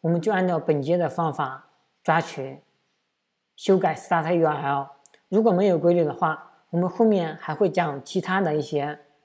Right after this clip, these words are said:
翻译方法，比如微博的，它需要你自动模拟鼠标下拉，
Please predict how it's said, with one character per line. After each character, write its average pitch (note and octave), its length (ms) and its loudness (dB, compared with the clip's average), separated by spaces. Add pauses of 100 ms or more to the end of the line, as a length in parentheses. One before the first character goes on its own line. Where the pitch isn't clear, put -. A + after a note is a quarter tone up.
翻 F3+ 200 -2
译 E3 60 -2
方 D#3 240 -4
法， C3 280 -14 (280)
比 E3 100 0
如 F3 520 2
微 G#3+ 140 10
博 F3+ 200 2
的， E3+ 120 0
它 - 160 -6
需 E3+ 180 -4
要 D#3+ 340 -2 (400)
你 D#3 160 -2
自 A3+ 240 -2
动 F#3 280 2
模 D#3+ 160 0
拟 D#3+ 280 0
鼠 D3+ 200 -6
标 E3 440 -2 (240)
下 G#3 260 4
拉， E3+ 480 -2